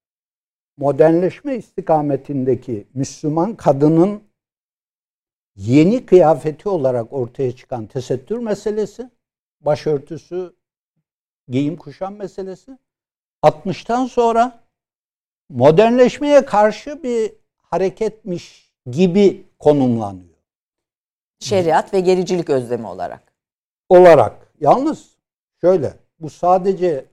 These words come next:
Speaker 1: siyasi merkezin böyle tanımlamasıyla alakalı değil.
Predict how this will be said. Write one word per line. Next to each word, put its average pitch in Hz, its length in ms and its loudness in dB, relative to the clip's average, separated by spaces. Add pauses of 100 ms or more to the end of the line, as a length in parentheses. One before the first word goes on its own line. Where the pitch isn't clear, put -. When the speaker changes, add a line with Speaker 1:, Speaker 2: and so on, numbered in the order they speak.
(240)
Speaker 1:
siyasi 151 460 -4
merkezin 143 640 -6
böyle 139 320 -4
tanımlamasıyla 139 920 -8
alakalı 147 480 -4
değil. 151 220 -6